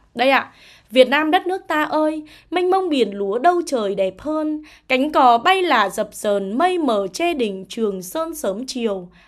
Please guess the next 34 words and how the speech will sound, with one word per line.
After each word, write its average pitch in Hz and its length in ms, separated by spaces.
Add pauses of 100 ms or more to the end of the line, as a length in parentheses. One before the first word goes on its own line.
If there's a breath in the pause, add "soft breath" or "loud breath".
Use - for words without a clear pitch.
Hay, 285 560 (300 loud breath)
đất 330 140
nước 403 220
tôi 339 180
thon 330 260
thả 240 220
giọt 214 280
đàn 214 260
bầu 208 260
nghe 311 180
dịu 240 280
nỗi 226 220
đau 359 240
của 269 180
mẹ. 208 380 (320 soft breath)
Ba 302 140
lần 220 320
tiễn 214 280
con 339 280
đi, 339 200
hai 349 280
lần 226 380
khóc 294 220
thầm 220 200
lặng 202 300
lẽ, 214 320 (320 loud breath)
các 302 140
anh 302 240
không 302 320
về, 214 440 (160)
mình 214 580
mẹ 214 280 (120)
lặng 202 300 (220)
im. 262 480